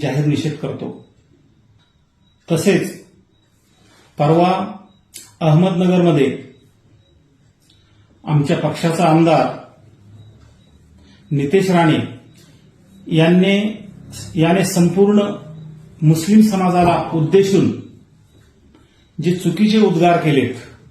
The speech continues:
जे चुकीचे वक्तव्य केले की "तुम्हाला मस्जिदमध्ये घुसून मारू", या वक्तव्याचा मी कठोर शब्दात व जाहीर निषेध करतो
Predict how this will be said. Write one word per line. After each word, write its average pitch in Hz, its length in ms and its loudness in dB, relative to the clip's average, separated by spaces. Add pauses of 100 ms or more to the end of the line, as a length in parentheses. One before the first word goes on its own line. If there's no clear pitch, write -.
(140)
जे 156 80 0
चुकीचे 196 380 -2
वक्तव्य 175 480 2
केले 151 260 -2 (920)
की 180 160 2 (1400)
"तुम्हाला 185 720 0 (440)
मस्जिदमध्ये 185 840 0 (800)
घुसून 214 440 2 (360)
मारू", 139 340 0 (1500)
या 160 240 0
वक्तव्याचा 180 640 2
मी 196 160 2
कठोर 175 420 -2
शब्दात 180 520 -2
व 170 80 0
जाहीर 165 340 2
निषेध 170 300 -2
करतो 139 320 -6